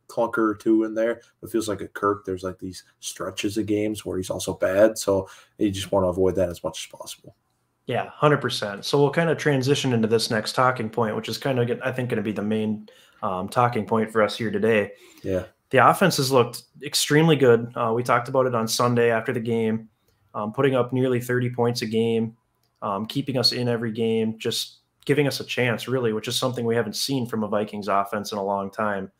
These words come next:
Speaker 1: Mm-hmm.
Speaker 2: Um, do you believe that with the skill players we have, with the ascending offensive line, and with Kirk playing at probably the best we've ever seen him, do you think this offense has the potential to be elite and remain elite throughout the course of a season?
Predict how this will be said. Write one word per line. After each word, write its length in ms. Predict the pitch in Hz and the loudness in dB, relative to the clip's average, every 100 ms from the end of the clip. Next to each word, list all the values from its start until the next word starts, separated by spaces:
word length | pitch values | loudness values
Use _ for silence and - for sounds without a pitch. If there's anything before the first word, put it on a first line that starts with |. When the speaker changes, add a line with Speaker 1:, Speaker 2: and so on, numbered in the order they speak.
| _ - | _ -14
Speaker 1:
Mm-hmm. 300 | - 107 135 | -12 -8 -2
Speaker 2:
Um, 440 | 117 104 87 90 - _ _ _ - | 0 0 0 -8 -16 _ _ _ -4
do 80 | 143 | 0
you 100 | 175 | 2
believe 380 | 175 151 143 | 2 2 2
that 100 | 123 | 0
with 200 | 123 120 | 0 0
the 120 | 117 107 | 0 -2
skill 300 | - 135 123 | 0 -2 0
players 380 | 135 127 117 | 0 2 0
we 100 | 110 110 | -2 0
have, 340 | 107 110 110 | 0 2 0
with 160 | 110 113 | -2 -2
the 300 | 104 104 - | -2 -2 -4
ascending 480 | - 127 123 120 113 | -4 -2 0 0 0
offensive 520 | 110 - 113 113 107 | -2 -2 -4 -4 -4
line, 520 | 104 104 104 107 - _ _ - | 0 0 0 -4 -6 _ _ -6
and 100 | 139 | -2
with 140 | 123 123 | -2 2
Kirk 260 | 143 147 | 2 2
playing 280 | 135 117 110 | 0 0 0
at 180 | 98 - - | -2 -6 -4
probably 220 | 123 117 | 2 2
the 80 | 95 | 2
best 300 | 110 107 - | 0 0 -2
we've 140 | 110 | -2
ever 180 | 110 98 | -2 -2
seen 320 | - 135 139 | -6 -4 -4
him, 240 | 101 92 92 _ _ _ _ _ | -4 -8 -12 _ _ _ _ _
do 80 | 135 | -6
you 60 | 147 | -2
think 160 | 185 | -2
this 140 | 156 147 | -2 0
offense 380 | 143 143 139 | 0 0 -4
has 160 | 131 123 | -2 -4
the 60 | 123 | -6
potential 400 | - 131 127 120 | -2 0 0 -4
to 80 | |
be 180 | 117 123 | -4 -4
elite 440 | 117 107 117 127 - | -4 -4 -6 -6 -6
and 200 | 120 107 | -6 -4
remain 440 | 104 113 143 131 | -2 0 0 0
elite 340 | 107 107 107 | -6 -6 -8
throughout 320 | - 107 107 - | -8 -4 -4 -6
the 60 | |
course 300 | - 113 110 | -2 -2 -2
of 80 | 98 | -8
a 40 | 95 | -10
season? 440 | - 104 104 | -10 -10 -12